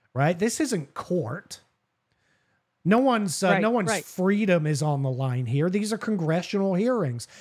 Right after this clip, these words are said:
Speaker 1: and quite frankly, take 'em for, we just saw one guy, uh, d-, testify to Congress that he, he swears we have little green men when he has absolutely no knowledge that we have little green men.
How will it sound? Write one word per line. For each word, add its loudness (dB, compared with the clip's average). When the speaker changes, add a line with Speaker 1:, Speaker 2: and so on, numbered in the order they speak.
Speaker 1:
and 0
quite 0
frankly, 0
take 0
'em 0
for, -2
we 4
just 0
saw 2
one 2
guy, 0
uh, 0
d-, -8
testify 0
to -2
Congress 0
that 2
he, 0
he 0
swears 0
we 0
have 2
little 0
green 2
men 2
when 4
he 2
has 0
absolutely 2
no 4
knowledge 0
that 2
we 4
have 2
little 2
green 2
men. 2